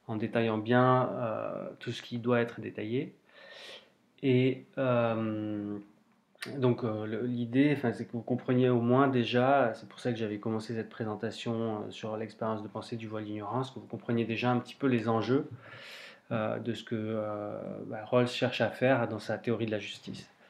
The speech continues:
Donc, ici, hein, dans cette, euh, aujourd'hui, on va parler de, enfin, on va faire une, une sous-partie qui va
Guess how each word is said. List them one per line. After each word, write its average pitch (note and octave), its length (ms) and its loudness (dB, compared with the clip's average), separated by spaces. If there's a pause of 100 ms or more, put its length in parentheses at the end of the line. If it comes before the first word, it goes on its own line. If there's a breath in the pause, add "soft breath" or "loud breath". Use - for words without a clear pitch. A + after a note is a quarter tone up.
(400 loud breath)
Donc, B2+ 280 2 (420)
ici, D3+ 480 2
hein, C3 80 4
dans A#2+ 100 -2
cette, A#2 280 -4
euh, A2 600 0 (320)
aujourd'hui, A#2+ 360 2
on C3 60 6
va A#2 120 2
parler A2+ 320 2
de, G#2+ 280 -6
enfin, - 120 -12
on G2+ 40 -6
va G2 60 -10
faire A2+ 160 -2
une, G#2 200 -6 (200)
une A2+ 60 -8
sous-partie C#3 800 -2
qui A#2 180 -6
va G#2+ 460 -6